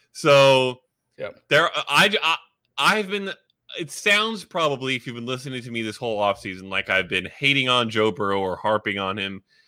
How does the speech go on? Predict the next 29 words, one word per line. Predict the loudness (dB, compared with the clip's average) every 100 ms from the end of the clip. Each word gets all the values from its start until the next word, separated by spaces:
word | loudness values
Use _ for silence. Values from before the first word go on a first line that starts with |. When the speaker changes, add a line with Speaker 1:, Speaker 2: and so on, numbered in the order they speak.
| _ _
Speaker 1:
for | 0
all | 2
these | 2 0
negatives, | 0 2 0 0
but | 4 4
it's | 2 -2
only | -2 0 0 -2
to | 0 0
give | -2 0
people | -4 -2 -6
a | -6
little | -6 -2 0 2
bit | 0
of | -2
perspective | -6 -6 0 0 2 0 0 0 -4 _ _ _ _ _
because | -4 2 2 0 -8 -20 -18 -12
the | -4 -2
entire | -2 -4 -6 2 4 4 2
world, | 0 0 2 0 -2 -6 -4
the | -6
entire | -2 0 2
fantasy | 2 0 0 -4 -12
community, | -8 -6 -6
the |
entire | -6 -4 0 0
N | 0
F | -2
L | -4
community | -4 -4 -2 -2